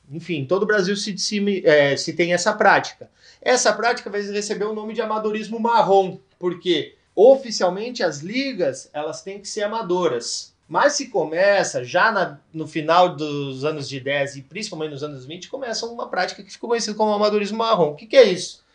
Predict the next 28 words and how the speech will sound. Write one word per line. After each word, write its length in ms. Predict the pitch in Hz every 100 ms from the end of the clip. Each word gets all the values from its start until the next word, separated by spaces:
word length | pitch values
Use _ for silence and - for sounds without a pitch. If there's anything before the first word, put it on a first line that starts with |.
| _
O 220 | 226 247 220
cara 280 | 247 240 226
não 160 | 220 226
recebia 720 | 220 208 165 180 156 120 - _
remuneração 760 | 196 202 190 180 156 - 151
formal, 840 | 139 202 170 147 160 240 196 120 - _ _
mas 440 | 147 180 196 214 226
ele 140 | 262
recebia 380 | 294 294 277 269
outras 240 | 277 285
formas 260 | - 240 247
de 60 | 240
remuneração 600 | 247 247 247 247 233 220
pra 120 | 220
poder 220 | 247 220
jogar 260 | 247 220 220
futebol, 500 | - 214 196 196 - - -
pra 120 | 190
poder 220 | 196 202 214
se 140 | 208
dedicar, 540 | 190 214 185 - 202
assim 260 | 208 - 185
como 180 | 180 185
a 60 |
elite, 440 | 190 185 214 214 208
exclusivamente 760 | 214 - 226 196 202 202 196 -
pro 120 | 220
futebol. 600 | 240 - 208 185 151